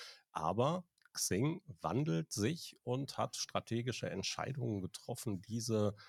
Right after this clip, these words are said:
diesen strategischen Weg, den sie vor Jahren eingeschlagen haben,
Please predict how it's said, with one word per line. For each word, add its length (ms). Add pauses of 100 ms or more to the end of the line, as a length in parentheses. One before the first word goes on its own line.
(140)
diesen 220
strategischen 920
Weg, 480 (320)
den 160
sie 80
vor 240
Jahren 460
eingeschlagen 1120
haben, 640